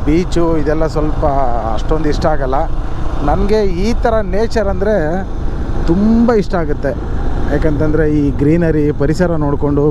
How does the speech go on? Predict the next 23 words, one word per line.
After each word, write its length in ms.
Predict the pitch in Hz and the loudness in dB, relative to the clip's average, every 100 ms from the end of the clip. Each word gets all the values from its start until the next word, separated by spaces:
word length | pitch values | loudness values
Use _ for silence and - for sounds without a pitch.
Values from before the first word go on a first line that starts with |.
| - | 0
ಕಾಡು 180 | 135 151 135 | 0 0 0
ಪ್ರಾಣಿಗಳು 400 | 139 160 151 143 | 0 2 0 0
ನೋಡಿಕೊಂಡು, 420 | 139 123 143 143 147 95 - - - - 127 | -2 -2 0 2 0 0 -4 -4 -2 -2 0
ಈ 40 | 131 123 | 2 2
ಮಳೇಲಿ 400 | 123 151 156 156 139 | 2 2 2 0 0
ನೆನ್ಕೊಂಡು 460 | 127 139 147 143 139 120 | 0 0 0 0 0 0
ಆಟ 140 | 131 147 | 0 0
ಆಡೋದು 200 | 139 123 | 0 0
ಅಂದರೆ 180 | 127 143 127 123 117 | 0 0 2 0 -2
ತುಂಬ 200 | 131 135 135 | 0 0 2
ಇಷ್ಟ. 120 | 117 127 - - - - - 123 | 0 -2 -2 -4 -2 -4 -2 0
ತುಂಬ 260 | 117 147 160 113 | 2 2 0 0
ಜನಕ್ಕೆ 340 | 120 156 175 156 | -2 0 0 0
ಇಷ್ಟ 100 | 160 | 0
ಆಗುತ್ತೆ, 320 | 143 135 139 120 | -2 -2 -2 0
ನನಗೆ 240 | 113 143 156 | 0 2 0
ಅಂತಲ್ಲ, 280 | 143 135 135 151 - - - - - | 0 -2 -2 -2 -2 -4 -2 -2 0
ತುಂಬ 220 | 135 170 180 | 0 2 2
ಜನಕ್ಕೂ 260 | 175 170 165 175 | 0 -2 -2 0
ಕೂಡ 100 | 175 143 | 0 2
ಇದೇ 120 | 156 143 | 0 0
ಆಸೆ 180 | 160 143 | 0 0
ಇರುತ್ತೆ. 300 | 127 - 131 | -2 -2 0